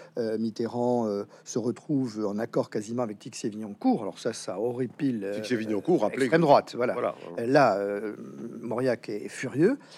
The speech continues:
Speaker 1: mais en mille neuf cent soixante-cinq, il, il connaît quand même suffisamment le personnage de, de François Mitterrand, euh, depuis, bah, sa, sa jeunesse, finalement,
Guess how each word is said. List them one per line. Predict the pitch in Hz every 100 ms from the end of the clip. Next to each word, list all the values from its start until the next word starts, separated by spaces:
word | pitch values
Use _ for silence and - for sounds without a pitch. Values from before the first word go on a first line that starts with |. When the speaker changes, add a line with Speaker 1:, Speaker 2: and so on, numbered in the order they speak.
| - 147
Speaker 1:
mais | 180 -
en | 156
mille | 175
neuf | 165
cent | - 160
soixante-cinq, | 139 147 131 - 120
il, | 117
il | 151 123
connaît | - 208 196
quand | 156 131
même | 123
suffisamment | - 127 131 131
le | 120
personnage | 110 101 110 113 107 110
de, | 104
de | 104
François | - 107 - 120 107 104 -
Mitterrand, | 107 107 113 110 - - - - - -
euh, | - - -
depuis, | 107 113 - 113 110
bah, | - 90 87 92 95 98
sa, | - - 80
sa | - -
jeunesse, | - 160 269 254 -
finalement, | - 110 110 185